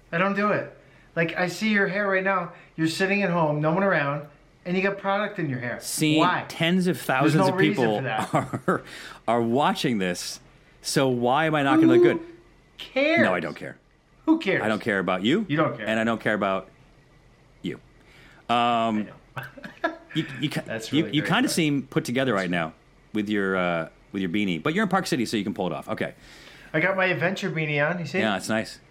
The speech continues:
Speaker 2: It's nice.
Speaker 1: It's the only one I wear. I, I don't know what it is with this one, but it's great.
Speaker 2: You,
Speaker 1: I love it.
Speaker 2: hey, look,
Speaker 1: I wear,
Speaker 2: look, Steve.
Speaker 1: wear it all the
Speaker 2: Look,
Speaker 1: time.
Speaker 2: Steve. You look great.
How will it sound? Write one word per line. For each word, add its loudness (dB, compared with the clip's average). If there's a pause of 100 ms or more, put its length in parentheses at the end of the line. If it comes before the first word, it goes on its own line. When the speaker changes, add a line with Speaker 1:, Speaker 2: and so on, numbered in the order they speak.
(400)
Speaker 2:
It's -12
nice. -6 (200)
Speaker 1:
It's -8
the -2
only 2
one 2
I 2
wear. -2 (500)
I, -16 (100)
I 0
don't -2
know 0
what 2
it 0
is 0
with -10
this -6
one, 0
but 0 (260)
it's -10
great. -2
Speaker 2:
You, 2
Speaker 1:
I -6
love -4
it. -6
Speaker 2:
hey, -2 (100)
look, 0
Speaker 1:
I -8
wear, -6
Speaker 2:
look, 0
Steve. 0
Speaker 1:
wear -2
it 0
all 4
the 0
Speaker 2:
Look, 2
Speaker 1:
time. -2
Speaker 2:
Steve. 0
You 0
look 0
great. 0